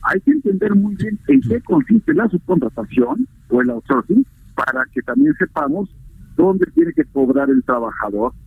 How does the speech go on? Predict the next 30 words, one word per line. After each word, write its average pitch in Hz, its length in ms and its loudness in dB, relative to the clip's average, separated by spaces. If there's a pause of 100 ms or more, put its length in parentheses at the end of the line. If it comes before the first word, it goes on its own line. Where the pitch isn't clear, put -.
(400)
tiene 214 180 2
su - 140 -18
pa-, - 160 -10 (100)
tiene 170 200 2
su 131 120 -6
patrón, 120 640 0 (460)
dónde 196 160 0
está 180 140 -4
el 175 60 -4
trabajo 156 360 -2
subordinado, 113 760 0 (500)
y 135 220 6 (100)
sí, 185 280 4 (140)
y 117 100 4
la 123 60 4 (140)
verdad 135 200 0
es 156 80 -6
que - 80 -8
también, 139 340 4
eh, - 460 -4 (180)
si - 120 2
vemos 135 260 4
muchas 147 280 0
empresas, 170 460 0 (320)
lo 120 140 2
que - 100 -2
se 127 120 0
llama 160 180 0
el 160 100 0 (220)
insourcing, 131 680 2